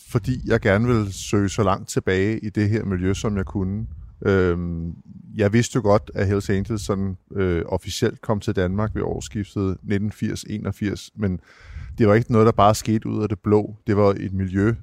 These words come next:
der havde været under udvikling i lang tid. Øhm, og det var noget, som, øh, som, som de her toogtyve mennesker, øh,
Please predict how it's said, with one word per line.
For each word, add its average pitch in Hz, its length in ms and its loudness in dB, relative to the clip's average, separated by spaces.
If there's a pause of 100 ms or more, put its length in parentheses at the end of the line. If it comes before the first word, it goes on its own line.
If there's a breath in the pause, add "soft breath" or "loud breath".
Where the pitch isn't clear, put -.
(120)
der 117 80 2
havde 98 320 4
været 90 180 2
under 92 260 -2
udvikling 104 840 -2
i 110 80 -2
lang 101 240 0
tid. 110 220 -2 (800 loud breath)
Øhm, 85 580 2 (120)
og 104 180 -6
det 107 120 2
var 95 100 2
noget, 95 360 4
som, 98 380 0
øh, 87 480 0
som, 87 360 -6
som 92 280 -4
de 107 160 -2
her 107 200 4
toogtyve 104 720 -2 (200)
mennesker, 101 420 0 (200)
øh, 87 460 2